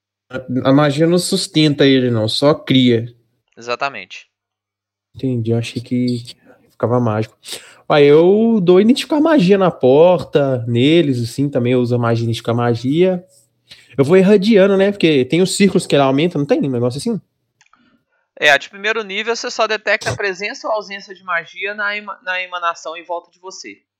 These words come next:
Speaker 2: Você não consegue identificar
Speaker 1: Hum.
Speaker 2: detalhes, não.
Speaker 1: Mas eu tenho, tipo, localização, essas coisas não, né?
Speaker 2: Não. Você só
Speaker 1: Eu
Speaker 2: sabe
Speaker 1: vou,
Speaker 2: se
Speaker 1: eu
Speaker 2: tem ou não tem em volta de você. E você
Speaker 1: uso
Speaker 2: consegue
Speaker 1: identificar
Speaker 2: eliminar,
Speaker 1: magia.
Speaker 2: você consegue eliminar as magias amigáveis, né? Você só consegue identificar,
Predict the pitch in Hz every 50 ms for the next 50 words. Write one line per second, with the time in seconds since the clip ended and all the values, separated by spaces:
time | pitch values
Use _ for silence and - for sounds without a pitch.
0 | _ _ _ _ _ - 117 113 123 127 - 143 135 143 139 147 147 - 131 135
1 | 147 147 143 151 - - 123 127 131 135 135 127 104 90 90 _ _ _ _ _
2 | _ _ _ _ _ _ _ _ _ _ _ _ _ - 120 120 120 131 135 131
3 | - 151 156 160 147 - - - 131 131 131 131 - 127 127 117 117 104 107 -
4 | - 135 127 - - - - 170 165 170 135 113 117 117 123 135 139 113 113 104
5 | 87 - _ _ _ _ _ _ _ _ _ _ _ _ _ _ _ _ _ _
6 | _ _ _ - 131 127 135 143 143 151 147 151 156 151 180 196 196 196 180 196
7 | 185 185 180 156 180 180 180 170 175 165 160 160 170 156 156 156 160 151 - -
8 | 92 - _ _ _ _ _ _ _ _ _ _ - - - 151 165 175 170 -
9 | 175 170 156 170 175 175 151 139 135 135 139 160 165 170 180 185 190 180 - -
10 | 160 - 175 - 160 165 - - 175 170 175 175 175 175 170 160 160 156 165 190
11 | 190 196 196 185 175 156 143 151 156 165 175 180 190 190 190 - - - _ _
12 | _ _ _ _ _ _ _ - 131 156 175 165 151 147 135 120 101 101 98 101
13 | 117 113 120 123 - - 123 - - 127 - - 131 131 - 143 143 143 143 147
14 | 143 - _ - 135 135 139 147 151 - _